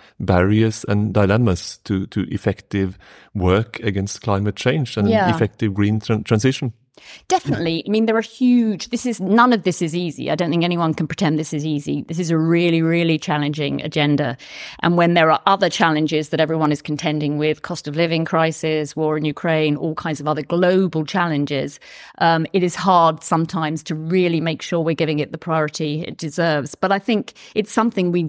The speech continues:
Speaker 2: definitely all need to focus on. And I think our countries are, for example, the U K, uh, we have some of the most ambitious climate targets anywhere in the world. I mean, obviously, we're very, we're totally committed to net zero by twenty fifty,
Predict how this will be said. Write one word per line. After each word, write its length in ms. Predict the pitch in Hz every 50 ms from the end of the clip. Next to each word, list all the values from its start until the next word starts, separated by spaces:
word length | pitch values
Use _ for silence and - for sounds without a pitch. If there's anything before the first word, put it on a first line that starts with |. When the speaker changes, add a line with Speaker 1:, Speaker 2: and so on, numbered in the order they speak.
| - _ -
Speaker 2:
definitely 440 | 196 165 - - 170 - 175 175
all 160 | 165 165 170 165
need 220 | 165 165 160 -
to 60 | 160
focus 380 | - 190 185 185 - 143 - -
on. 260 | 135 131 131 135 139 - - - - - - -
And 120 | 165 170
I 40 | 160
think 200 | - 175 165 156
our 80 | 170 165
countries 420 | - - 170 - - - 165 -
are, 120 | 190 170 165
for 140 | - - 185
example, 460 | 170 - - 208 214 202 - - 185
the 120 | 170 185
U 380 | 180 180 175 180 190 196 185 -
K, 720 | - - - - 202 202 175 151 139 135 135 143 175 226 240 - - - - - -
uh, 140 | - 180 180
we 220 | - 190 208 220 220
have 220 | 202 208 190 175
some 180 | - - 180 175
of 120 | 165 165
the 260 | 175 170 170 175 170
most 260 | - 175 175 170 -
ambitious 640 | 165 165 156 165 - - 165 151 - - - - - - -
climate 380 | - 175 160 - - - -
targets 600 | - 180 160 151 - 160 - - - - - - -
anywhere 240 | 170 165 156 151 147
in 60 | 147
the 80 | 147 147
world. 360 | 165 175 151 135 127 - -
I 40 | -
mean, 180 | - 165 165 -
obviously, 300 | - 175 185 185 - 175
we're 140 | 160 170 175
very, 220 | 160 - 180 165 165
we're 180 | - - 180
totally 440 | - - 202 208 202 - - 175 160
committed 460 | - - 165 160 - - 170 151 -
to 260 | - - 160 151 151 151
net 200 | 156 - - 143
zero 280 | 160 143 139 139 139
by 120 | 135 131 131
twenty 320 | - - 151 135 - - - -
fifty, 520 | 254 262 - - - 254 240 240 240 233